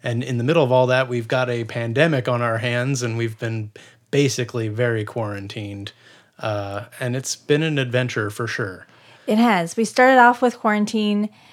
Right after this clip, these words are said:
Speaker 2: with me having mono, so with a depressed immune system and celiac disease and asthma, and nobody knowing what the heck covid nineteen was
Speaker 1: Yeah.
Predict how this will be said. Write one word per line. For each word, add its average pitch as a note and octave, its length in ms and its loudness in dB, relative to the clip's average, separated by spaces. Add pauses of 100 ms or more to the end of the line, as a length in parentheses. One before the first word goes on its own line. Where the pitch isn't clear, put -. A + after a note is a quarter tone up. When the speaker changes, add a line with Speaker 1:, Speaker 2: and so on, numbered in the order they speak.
(160)
Speaker 2:
with F#3+ 140 -4
me G3 140 0
having F3+ 320 0
mono, F#3 580 0 (300)
so F#3+ 440 2
with F#3+ 260 -2
a F3+ 400 -2
depressed G3 420 -8
immune C4 260 2
system G#3+ 580 0
and E3 420 -6
celiac E3 720 -10
disease E3 420 -10
and D#3+ 100 -8
asthma, E3+ 540 -4 (420)
and E3 280 -8
nobody A3 360 6
knowing G#3 320 2
what G3 400 0
the G3 100 -2
heck G3 380 -8
covid G3+ 380 -2
nineteen F#3+ 460 -2
was - 420 0
Speaker 1:
Yeah. - 240 0